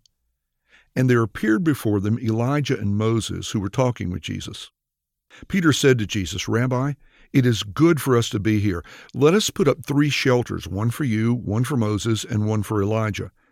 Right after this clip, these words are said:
He did not know what to say. They were so frightened. Then a cloud appeared and covered them, and a voice came from the cloud, "This is my son whom I love.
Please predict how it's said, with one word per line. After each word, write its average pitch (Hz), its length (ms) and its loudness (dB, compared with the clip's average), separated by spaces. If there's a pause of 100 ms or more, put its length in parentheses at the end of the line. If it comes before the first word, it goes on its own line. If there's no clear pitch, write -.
(480)
He - 120 -4
did 120 160 2
not 117 200 0
know 101 140 -4
what 104 240 -4
to 92 60 -10
say. 95 340 -2
They 98 120 -4
were 98 120 -8
so 101 220 -4
frightened. 87 560 -6 (680)
Then 139 220 2
a 135 80 4
cloud 170 440 -2
appeared 98 480 -2
and 104 160 -6
covered 127 440 -2
them, 90 240 -10 (560)
and 117 100 2
a 113 60 4
voice 139 380 4
came 120 280 0
from 104 140 -4
the 98 80 -2
cloud, 92 520 -6 (640)
"This 117 340 2
is - 180 -2
my 110 160 0
son 107 400 0
whom 104 180 0
I 101 120 -2
love. 92 540 -6